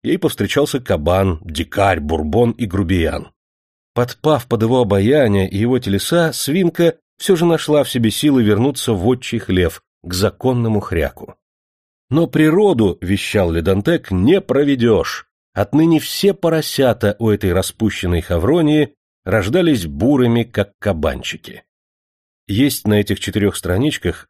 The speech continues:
ровно столько места французский ученый отвел в своем томе телегонии, и совсем не политкорректная история. Спенсер рассказывает, что, по словам профессора Флинта и по сделанным в Америке наблюдениям,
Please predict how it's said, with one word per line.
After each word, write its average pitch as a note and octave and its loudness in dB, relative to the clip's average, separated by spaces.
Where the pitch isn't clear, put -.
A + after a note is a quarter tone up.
ровно G#2+ 0
столько G2+ -2
места F#2 0
французский F2+ -6
ученый F2+ -2
отвел F#2 -2
в - -8
своем F2 -4
томе E2+ -2
телегонии, E2 -4
и C3 -2
совсем A#2+ 0
не A#2 0
политкорректная F2 -2
история. D2 -6
Спенсер G#3+ 0
рассказывает, A2 0
что, - -6
по A#2+ -2
словам D3 2
профессора B2+ 0
Флинта D3 -2
и C3 0
по C3 0
сделанным D#3 2
в A#2 2
Америке B2 2
наблюдениям, B2 0